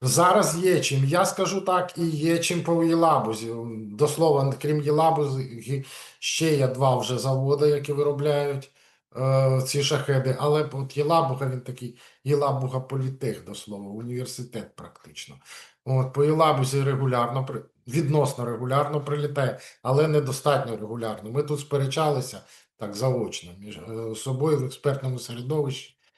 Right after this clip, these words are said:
як, е, діяти найбільш ефективно. Дехто каже: «Ну що там, м, прилетіли наші дрони, вдарили по Єлабузі, там,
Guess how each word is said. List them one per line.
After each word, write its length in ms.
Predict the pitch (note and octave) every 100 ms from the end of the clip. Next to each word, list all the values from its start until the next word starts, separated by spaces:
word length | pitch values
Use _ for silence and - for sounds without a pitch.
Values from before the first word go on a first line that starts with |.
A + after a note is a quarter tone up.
| _ _
як, 320 | C#3+ C#3+ C#3+
е, 280 | B2+ C3+ C3+
діяти 380 | B2+ C#3 C3 C3
найбільш 460 | C3 B2 C3 A#2+
ефективно. 680 | B2+ C3+ C3 D3+ A#2+ A2 G2+ -
Дехто 320 | C#3 C3+ C3
каже: 340 | B2+ A#2+ A2+ - - -
«Ну 80 | C3+
що 180 | C3+ F3
там, 280 | D#3+ C3+ B2+
м, 200 | B2+ A2+
прилетіли 560 | C3+ C#3 C#3 D3 D3+
наші 300 | C#3+ C#3 C3+ B2+
дрони, 300 | C3 D3 C3+
вдарили 400 | B2+ C#3 C3 C3
по 140 | B2+
Єлабузі, 480 | B2+ D3+ D3+ C3+ A#2+
там, 220 | - A#2